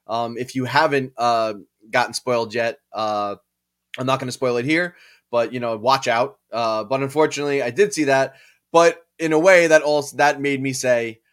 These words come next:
"Well, I guess this is now required viewing." Um, it seems like there's some big stuff, and I, like, listen, uh, the, the reviews are actually pretty h-, high on it.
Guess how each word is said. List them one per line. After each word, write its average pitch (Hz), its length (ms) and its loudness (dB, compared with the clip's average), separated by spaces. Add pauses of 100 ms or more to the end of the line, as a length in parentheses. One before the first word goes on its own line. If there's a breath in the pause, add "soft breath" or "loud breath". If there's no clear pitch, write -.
(260)
"Well, 127 420 2
I 131 120 -2
guess 131 260 -4
this - 200 -6
is 127 140 -8
now 135 220 -2
required 110 540 -6
viewing." 101 340 -12 (240)
Um, 113 260 -6
it 110 80 -16
seems 127 220 -8
like 120 120 -8
there's 117 180 -12
some 113 140 -12
big 127 240 -4
stuff, 117 520 -2
and 123 220 -4
I, 156 220 -2 (120)
like, 165 180 -4
listen, 151 360 -4
uh, 127 180 -6
the, 127 420 0
the 120 380 -4
reviews 185 640 -6
are 151 320 0
actually 165 320 -4
pretty 156 580 -8
h-, 117 60 -12
high 139 420 0
on 175 180 -2
it. 175 180 -6